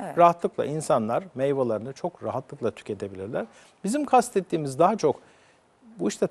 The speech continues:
Speaker 2: tatlı cinsi, yani işte pastalar, e, börekler, bu tarz şeyleri çok fazla tüketmeyin
Speaker 1: Hamur.
Speaker 2: diyoruz.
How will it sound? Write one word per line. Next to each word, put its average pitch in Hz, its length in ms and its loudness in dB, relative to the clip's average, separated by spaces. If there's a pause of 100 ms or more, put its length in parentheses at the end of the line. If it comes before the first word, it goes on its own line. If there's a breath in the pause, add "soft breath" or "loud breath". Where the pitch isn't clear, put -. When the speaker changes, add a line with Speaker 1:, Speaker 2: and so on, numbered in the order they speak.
Speaker 2:
tatlı 208 360 4
cinsi, 135 360 -2
yani 117 420 0 (200)
işte - 200 -6
pastalar, 123 880 2 (500 soft breath)
e, 104 300 -4
börekler, 123 500 4
bu 247 80 -8
tarz 233 240 2
şeyleri 135 480 2
çok - 220 -6
fazla 135 300 -2
tüketmeyin - 500 -2
Speaker 1:
Hamur. 202 180 0
Speaker 2:
diyoruz. - 360 -10